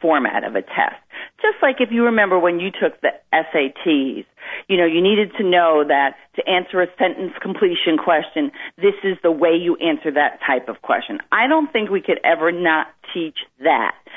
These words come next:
because that makes us more effective as test takers. But I think that if teachers teach kids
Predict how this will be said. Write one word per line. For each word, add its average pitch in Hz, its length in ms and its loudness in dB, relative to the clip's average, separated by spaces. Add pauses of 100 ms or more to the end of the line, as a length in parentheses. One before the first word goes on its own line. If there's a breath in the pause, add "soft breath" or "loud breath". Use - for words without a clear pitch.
(220 loud breath)
because 156 640 0 (1080 loud breath)
that 190 300 2
makes 160 380 0 (380)
us 156 120 2 (100)
more 147 200 2
effective - 560 -2
as 131 120 0 (300)
test 139 160 -4 (180)
takers. - 440 -4 (400 loud breath)
But 196 100 2
I 196 140 2
think 277 480 -2
that 185 300 0 (520)
if 185 160 2 (420)
teachers 285 520 0 (240)
teach 220 240 -4 (160)
kids 143 280 0